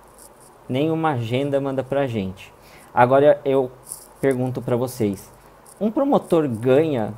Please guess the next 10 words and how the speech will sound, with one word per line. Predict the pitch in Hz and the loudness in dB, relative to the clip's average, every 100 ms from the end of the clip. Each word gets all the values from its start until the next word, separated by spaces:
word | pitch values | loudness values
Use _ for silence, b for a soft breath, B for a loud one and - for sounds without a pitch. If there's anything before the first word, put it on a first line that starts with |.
| - - | -10 0
tão | 170 | 2
mal | 202 151 151 | 2 2 4
assim | 131 120 147 | 2 0 -6
que | 165 | -4
ele | 135 | -4
não | 131 127 | -4 0
pode | 135 127 | 0 0
comprar | - 127 117 123 127 113 - - - - - - - - | -6 -6 -2 2 2 2 -4 -20 -20 -20 -20 -20 -18 -6
um | 123 127 | -4 -2
iPhone? | 110 - 143 180 | -4 -2 -2 -2